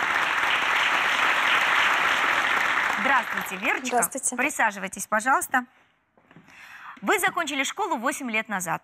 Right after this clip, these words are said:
Speaker 2: Да, я закончила.
Speaker 1: Воспоминания до сих пор
Speaker 2: Да,
Speaker 1: такие <laughs>
Speaker 2: имеются
Speaker 1: животрепещущие.
Speaker 2: воспоминания.
Speaker 1: Готовились к Е Н Т тщательно?
Speaker 2: А, да, я очень готовилась к Е Н Т тщательно.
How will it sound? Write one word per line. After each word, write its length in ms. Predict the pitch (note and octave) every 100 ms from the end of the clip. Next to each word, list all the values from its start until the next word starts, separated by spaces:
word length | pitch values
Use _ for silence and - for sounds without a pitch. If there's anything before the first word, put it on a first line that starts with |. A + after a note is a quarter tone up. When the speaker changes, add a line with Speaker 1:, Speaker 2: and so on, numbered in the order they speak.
| -
Speaker 2:
Да, 260 | F#3+ F3+ G3+ _
я 100 | G#3
закончила. 260 | G3 G3+ G3
Speaker 1:
Воспоминания 680 | A#3+ C4+ C4+ D4 D4+ C#4+ C4+
до 80 |
сих 220 | C4 D#4 -
пор 280 | C#4+ C#4 C4 - _ _ _ _ - - _ _ -
Speaker 2:
Да, 80 | C4+
Speaker 1:
такие 440 | G#3 D4 C#4 C4
<laughs> 440 | B3+ C4 - B3+ -
Speaker 2:
имеются 140 | B3
Speaker 1:
животрепещущие. 840 | A#3 D#4 D#4 E4 - F4 G#3+ G#3+ C#4+
Speaker 2:
воспоминания. 360 | A#3+ C4 G#3+ - C#4+ - -
Speaker 1:
Готовились 580 | A3 C4+ A#4+ C5 F#4+ -
к 60 |
Е 160 | C4 B3
Н 100 | A3+
Т 140 | G3+ F#3
тщательно? 560 | - B4 - A#3 - - -
Speaker 2:
А, 220 | - F#3+
да, 360 | F#3 G#3 G#3 G3+
я 220 | G3 G3
очень 380 | G#3+ A3 - G3
готовилась 400 | G3 G#3 G3+ G3
к 80 | F#3+
Е 80 | F#3+
Н 40 |
Т 140 | G#3+ A#3+
тщательно. 680 | - F#3+ F#3 - F3 -